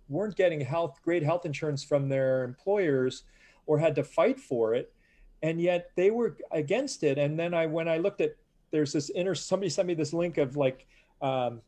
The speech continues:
Kaiser Partners, right? Where they would get certain big organizations to be a partner organization, and they were listed there. And I'm like, "This is,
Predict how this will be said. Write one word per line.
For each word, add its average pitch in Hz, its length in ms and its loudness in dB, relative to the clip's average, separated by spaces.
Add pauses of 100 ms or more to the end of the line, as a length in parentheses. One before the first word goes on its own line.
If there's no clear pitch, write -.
(580)
Kaiser 165 420 2
Partners, 120 680 -4
right? 135 260 2
Where 135 180 2
they 131 220 2
would 127 260 -2
get 143 300 4
certain 165 420 -4
big 156 240 -2
organizations 147 760 0
to 127 80 -4
be 135 100 0
a 131 40 0
partner 160 360 -4
organization, 135 640 -2
and 135 100 -2
they 165 60 -2
were 175 140 -4
listed 214 380 -2
there. 113 240 0
And 120 100 -6
I'm 156 120 -4
like, 156 280 -6
"This 196 220 -2
is, 202 280 -6